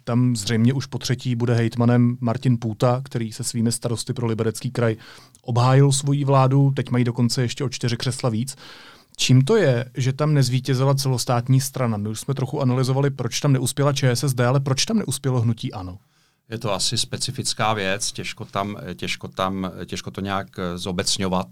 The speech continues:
Speaker 2: eh, nebo hledat tady recept třeba, eh, na, na porážku Andreje Babiše v rámci celé republiky.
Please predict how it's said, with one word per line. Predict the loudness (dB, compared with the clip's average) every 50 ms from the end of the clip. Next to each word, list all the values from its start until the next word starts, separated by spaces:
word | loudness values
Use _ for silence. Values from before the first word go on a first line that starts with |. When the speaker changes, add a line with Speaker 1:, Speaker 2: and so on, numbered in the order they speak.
| -8 -6
Speaker 2:
eh, | -4 -4 -4 -6 -6 -8
nebo | -8 -10 -10 -12 -14 -18 -20 -12
hledat | -8 -2 -2 0 0 0 -2 -2 -2
tady | -2 0 2 2 2
recept | 2 0 0 -2 -2 -2 -4 -8 -16
třeba, | -14 -12 -8 -6 -4 -2 -4 -4 -6
eh, | -8 -8 -6 -6 -4 -4
na, | -4 -4 -4 -4 -4
na | -4 -4 -4
porážku | -4 -4 -4 -4 -4 -4 -6 -10 -12 -12
Andreje | -10 -8 -6 -6 -6
Babiše | -6 -6 -6 -8 -8 -4
v | -4
rámci | -4 -4 -6 -6 -8
celé | -6 -4 -2 -2 -2
republiky. | -4 -6 -8 -10 -8 -6 -6 -6